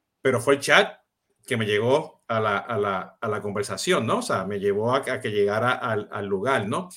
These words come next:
Y ahí mismo la muchacha, la, bueno, la persona, no sé si era él o ella, pero me dice, "Ah, no, mira, este, en la esquina, una cuadra, este, ahí que te tienes que parquear, ¿no?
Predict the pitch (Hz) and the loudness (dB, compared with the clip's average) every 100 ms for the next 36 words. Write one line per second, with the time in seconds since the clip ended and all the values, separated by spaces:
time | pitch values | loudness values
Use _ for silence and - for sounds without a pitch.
0 | - _ 107 139 180 196 180 143 131 120 | -20 _ 0 2 4 4 4 2 0 -6
1 | 123 117 113 107 - 113 101 98 104 101 | -12 -8 -6 -4 -6 -6 -6 -6 -6 -4
2 | 104 143 143 113 107 123 135 120 120 120 | -4 0 0 0 -2 -2 -2 0 0 0
3 | 123 139 143 123 104 117 117 107 - _ | 2 2 2 0 -2 -2 -2 -4 -6 _
4 | _ _ 135 156 175 175 190 151 - 120 | _ _ 0 2 2 4 4 4 2 -6
5 | - 120 127 123 127 117 185 202 180 185 | -4 -4 -2 -2 -2 0 2 4 4 2
6 | 185 202 202 156 117 127 120 _ _ - | 6 8 8 6 2 -2 -4 _ _ -6
7 | 120 139 156 175 143 147 143 151 127 214 | 0 2 2 0 -2 -4 -4 -2 -2 0
8 | 120 98 104 | -2 -2 -6